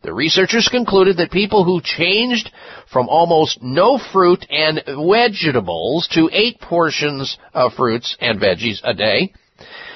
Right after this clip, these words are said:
would experience an increase in life satisfaction equivalent to moving from unemployment to employment. The well-being improvements occurred within twenty-four hours. Think how powerful that is, folks. How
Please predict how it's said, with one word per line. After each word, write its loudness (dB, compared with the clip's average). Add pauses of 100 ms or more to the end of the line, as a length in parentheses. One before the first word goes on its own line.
(500)
would 4
experience 2
an 0
increase -2
in 0
life 2
satisfaction 0
equivalent 2
to 0
moving 2
from 2
unemployment 0
to 4
employment. 0 (500)
The -4
well-being 2
improvements 0
occurred 0
within 0
twenty-four 0
hours. 0
Think -2
how 2
powerful 2
that 2
is, -6
folks. -6 (420)
How 0